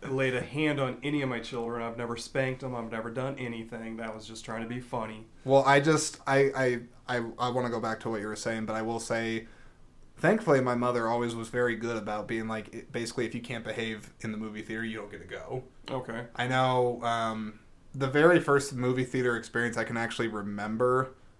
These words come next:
Speaker 2: though I wasn't, like, you know, told to, like, be quiet or anything like that, I saw The Lion King, and I just remember I, like, got sick or something, and I puked in a popcorn bag, and then,
Speaker 1: <laughs>
Speaker 2: and then I left. But anyways, let's, let's, let's go back to what you were talking about.
Speaker 1: But yeah, you figure a family of five,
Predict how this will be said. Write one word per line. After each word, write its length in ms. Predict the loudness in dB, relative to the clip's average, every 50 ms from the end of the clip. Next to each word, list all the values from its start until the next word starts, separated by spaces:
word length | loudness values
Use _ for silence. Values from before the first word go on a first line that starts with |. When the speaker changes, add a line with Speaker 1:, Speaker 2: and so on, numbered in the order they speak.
| -12 -6
Speaker 2:
though 120 | -2 0 0
I 60 | 2
wasn't, 320 | 4 4 2 2 2 -2 -2
like, 240 | -4 -4 -6 -8 -8
you 100 | -8 -6
know, 200 | -6 -6 -8 -8
told 240 | -6 -4 -4 -4 -4
to, 60 | -4
like, 140 | -6 -6 -6
be 100 | -8 -10
quiet 280 | -6 -4 -4 -2 -2 -2
or 80 | -4
anything 200 | -4 -6 -6 -6
like 140 | -8 -6 -6
that, 120 | -4 -4 -4
I 60 | -2
saw 180 | -2 0 0 0
The 60 | 0
Lion 380 | -2 -6 -6 -6 -4 -4 -6 -4
King, 380 | -2 -2 -2 -2 -2 -4 -6 -10 -14 -20 -20 -20 -20 -20 -20 -20 -20 -20 -20 -14 -8 -6
and 320 | -4 -4 -2 -4 -4 -4
I 80 | -4 -4
just 160 | -4 -4 -4
remember 480 | -2 -2 -2 0 0 0 -2 -2 -2 -2
I, 320 | -2 -2 -2 -4 -4 -6 -6
like, 220 | -6 -6 -8 -8 -6
got 220 | -6 -6 -6 -8
sick 360 | -8 -6 0 0 2 2 2
or 60 | 0 0
something, 380 | 2 2 2 2 2 2 2 2
and 100 | 0 -2
I 80 | -4 -4
puked 280 | -4 -4 -4 -4 -4
in 80 | -4 -6
a 40 | -4
popcorn 480 | -4 -4 -4 -4 -6 -8 -10 -8 -8
bag, 340 | -8 -6 -6 -6 -8 -8 -10 -14 -14 -6 -2
and 180 | -2 0 0 0
then, 440 | 0 0 0 0 -2 -4 -4 -6 -6
Speaker 1:
<laughs> 40 | -6
Speaker 2:
and 100 | -6 -4
then 80 | -4 -4
I 80 | -6
left. 400 | -6 -6 -6 -6 -8 -10 -14 -18 -20 -18 -8 -4
But 180 | -2 0 2 4
anyways, 380 | 6 6 6 4 2 0 0
let's, 400 | 0 0 0 -2 -4 -8 -2 2
let's, 240 | 4 4 4 2 0
let's 160 | 0 2 2 6
go 120 | 4 4
back 260 | 6 4 2 0 -2
to 60 | -2 -4
what 160 | -4 -4 -4
you 60 | -6
were 80 | -8 -6
talking 360 | -4 -2 -2 -2 0 -2 -2
about. 160 | -2 0 4
Speaker 1:
But 140 | 6 6 8
yeah, 100 | 8 6
you 140 | 6 4 2
figure 280 | 2 2 4 6 6 6
a 60 | 4
family 380 | 2 2 2 2 2 2 0
of 100 | 0 -2
five, 580 | 0 2 4 4 4 2 0 -4 -6 -6 -10